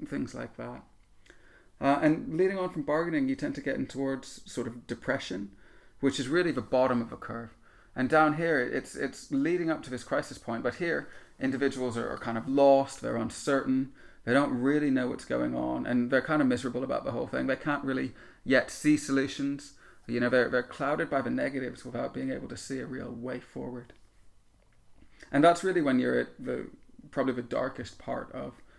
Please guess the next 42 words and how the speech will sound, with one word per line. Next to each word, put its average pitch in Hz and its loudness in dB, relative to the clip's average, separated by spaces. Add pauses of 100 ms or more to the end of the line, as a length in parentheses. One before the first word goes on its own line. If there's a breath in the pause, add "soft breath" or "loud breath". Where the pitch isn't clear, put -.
(360 soft breath)
the 117 0
response 120 -4
to - -10
any - -6
kind - -10
of - -14
change. 113 -10
It, - -8
it's - -8
kind 143 -2
of 139 -6
a 139 -6
hopeless - -12
period. 127 -16 (380 soft breath)
And 131 2
it's 123 2
sort 156 0
of 123 -6
crisisy, - -2
right? 135 -4
I 139 -10
mean, 123 -6
stuff - -6 (120)
sort 120 -10
of - -14
falls 120 -6
down 117 -8
a 120 -10
little 127 -12
bit, 117 -10
and 123 -12 (480 soft breath)
people 120 -4
don't 120 0
really 123 -4
have - -8
the, 123 -10 (120)
the 120 -6
will 127 0
or 123 -2
the 123 -10
drive 127 -4
to, 120 -12